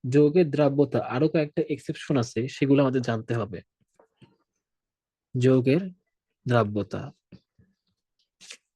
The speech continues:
ঠিক আছে? যৌগের দ্রাব্যতা,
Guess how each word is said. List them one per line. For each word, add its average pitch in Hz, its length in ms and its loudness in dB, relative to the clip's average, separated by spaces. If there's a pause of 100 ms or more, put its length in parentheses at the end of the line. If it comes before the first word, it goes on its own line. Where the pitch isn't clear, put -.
(320)
ঠিক 147 160 2
আছে? 123 280 -2 (760)
যৌগের 131 380 4
দ্রাব্যতা, 107 560 0